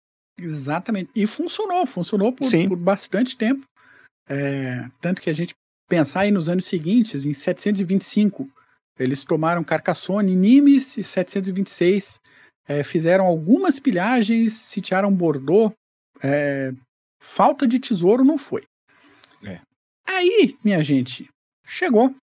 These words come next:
Speaker 1: o ano de setecentos e trinta e dois. Os muçulmanos, liderados por um tal Abd al-Rahman ibn Abdebalá al-Fa-, como é que é o nome dele? Al-Gafek. Eu sempre,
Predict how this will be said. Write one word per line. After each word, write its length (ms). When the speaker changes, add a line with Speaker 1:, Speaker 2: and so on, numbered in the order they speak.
Speaker 1:
o 140
ano 180
de 80
setecentos 460
e 40
trinta 240
e 60
dois. 340
Os 100
muçulmanos, 600
liderados 640
por 160
um 80
tal 260
Abd 320
al-Rahman 800
ibn 320
Abdebalá 760
al-Fa-, 540
como 140
é 60
que 100
é 40
o 40
nome 220
dele? 240
Al-Gafek. 760
Eu 60
sempre, 720